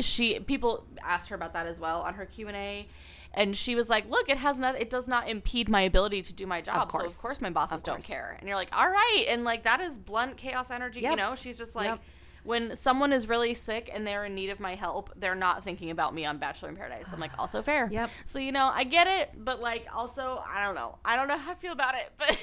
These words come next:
Speaker 1: <laughs> I'm still trying to process it, but I was like, "Okay."
Speaker 2: <sighs>
Speaker 1: Um, do you want me to talk about the reality Steve debunking of the Sally situazione now, or do you want me to talk about it when we talk about Sally?
Speaker 2: It is technically batch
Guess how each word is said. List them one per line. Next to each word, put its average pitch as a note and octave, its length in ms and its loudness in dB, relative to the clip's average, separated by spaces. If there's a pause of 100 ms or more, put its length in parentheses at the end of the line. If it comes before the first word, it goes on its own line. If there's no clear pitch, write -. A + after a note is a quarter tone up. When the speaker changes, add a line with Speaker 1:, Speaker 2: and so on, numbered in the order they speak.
(160)
Speaker 1:
<laughs> - 200 -20
I'm F#4 160 2 (140)
still G4 180 0
trying G4 240 4
to F4+ 100 2
process D4+ 540 6
it, C#4+ 160 6
but C4 120 2
I B3 40 6
was B3 100 0
like, B3 220 -2
"Okay." C5 560 0
Speaker 2:
<sighs> F3+ 840 0
Speaker 1:
Um, C4 320 4 (1300)
do A#3+ 100 -6
you C#4+ 120 -2
want C#4+ 240 2
me E4+ 100 -2
to E4+ 80 -8
talk C#4 300 -2
about A#3+ 320 2
the A#3 80 -4
reality G#3+ 560 -2
Steve G3+ 520 -12
debunking F#3 720 -2
of E3 280 -4
the F3 100 -2
Sally F3+ 560 -2
situazione G3 880 -2
now, G3 480 2
or A#3 140 0
do A#3 80 0
you - 40 0
want G#3 120 -4
me G#3 100 -4
to A3 80 -12
talk G3 160 0
about F#3 160 2
it D3+ 80 -2
when E3 100 -6
we E3+ 60 -4
talk E3 240 -2
about C#3+ 240 0
Sally? - 340 -6
Speaker 2:
It D#4+ 140 0
is G#4+ 200 0
technically F4+ 500 0
batch G3 520 2